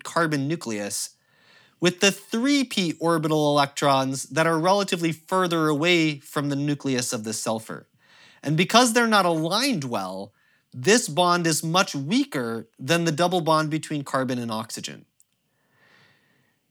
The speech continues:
Because the resonance form is so weak, the thioester bond is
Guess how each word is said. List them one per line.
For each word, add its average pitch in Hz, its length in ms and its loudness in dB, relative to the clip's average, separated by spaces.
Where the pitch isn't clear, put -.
Because 233 680 4
the 202 100 4
resonance 202 680 4
form 170 880 0
is 170 240 4
so 196 600 4
weak, 139 760 -2
the 180 80 4
thioester 202 840 2
bond 147 440 0
is 147 220 0